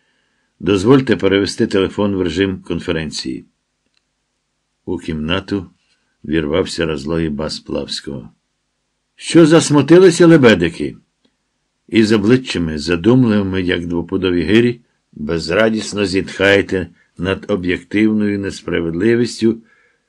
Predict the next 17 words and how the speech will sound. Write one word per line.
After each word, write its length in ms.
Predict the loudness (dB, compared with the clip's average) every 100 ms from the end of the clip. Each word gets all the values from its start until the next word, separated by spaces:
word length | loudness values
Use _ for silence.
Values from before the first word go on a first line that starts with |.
| _ _ _ _
що 300 | -16 0 0
панує 420 | 4 2 4 6 6
в 80 |
любій 360 | 8 6 6 2
серці 420 | 2 0 0 0
вітчизні. 640 | -2 2 2 2 0 -8 -14 _ _ -20 _ _ _ _
Заспокойтесь, 1000 | -6 -4 -4 -10 -8 -12 -12 -16 -16 -18 _ _
це 160 | -8 -8
ще 160 | -8
не 100 | -12
кінець. 480 | -10 -10 -10 -14 -20 _ _ _ _ _ _ _ _ _ _ _ _
Це 440 | -12 2 8 8 6
лише 360 | 0 -2 0 0
початок. 720 | 0 -2 -2 -2 -8 -18 _ _ _ _ _ _ _ _ _ _ _ _ _ _ _ _ _ _ _
Усім 340 | 2 4 4 4
по 120 | 4
домівках, 500 | 4 4 2 0